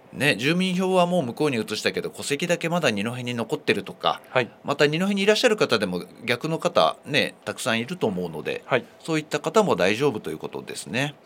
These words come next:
Speaker 2: そうですね。
Speaker 1: はい。
Speaker 2: あ、ただですね、
Speaker 1: うん。
Speaker 2: えー、十二月二十九日から一月三日およびメンテナンス日は、先ほどお伝えしたお時間以外でも利用できませんので、ご注意のほど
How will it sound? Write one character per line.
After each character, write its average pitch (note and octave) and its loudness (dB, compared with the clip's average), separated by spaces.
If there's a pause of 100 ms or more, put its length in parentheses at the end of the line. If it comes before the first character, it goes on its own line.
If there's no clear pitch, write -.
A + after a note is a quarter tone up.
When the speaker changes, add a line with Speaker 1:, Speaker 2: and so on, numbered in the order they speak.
Speaker 2:
そ C3+ -2
う G#2+ -2
で F2 -8
す - -16
ね。 G#2+ -8 (520)
Speaker 1:
は - 0
い。 - -2 (220)
Speaker 2:
あ、 B2+ -10
た D3+ -2
だ F#3+ 4
で E3 -4
す C#3 -12
ね、 A2+ -2
Speaker 1:
う F3 -4
ん。 D#3+ 0
Speaker 2:
え G#2+ 0
ー、 G2+ -8
十 C3 -2
二 F3 2
月 F3+ 0
二 F3 -2
十 E3 -4
九 - -6
日 E3+ -6
か C3+ 4
ら B2 4
一 A#2 -4
月 E3 -4
三 D3+ -6
日 D3+ 2 (440)
お D3 2
よ E3+ 4
び A#2+ -4
メ B2 0
ン D3 -2
テ D3+ -4
ナ D3+ 4
ン D#3+ 0
ス F3 -10
日 E3 -4
は、 G#2+ 4 (260)
先 B2+ 0
ほ B2+ 4
ど B2+ 4
お - -10
伝 A#2 0
え A#2 0
し - -12
た D#3 6
お B2+ 2
時 A#2+ -10
間 A#2 2
以 B2+ -4
外 E3 2
で C3+ 2
も A2 4
利 A2 -2
用 G#2+ 2
で G#2 -4
き G#2+ -10
ま A2 0
せ C3+ -2
ん A#2+ -4
の G2+ -4
で、 D3+ 2
ご G#2 -4
注 A2 -6
意 G#2 -4
の G2 -8
ほ G#2+ -8
ど C3+ 2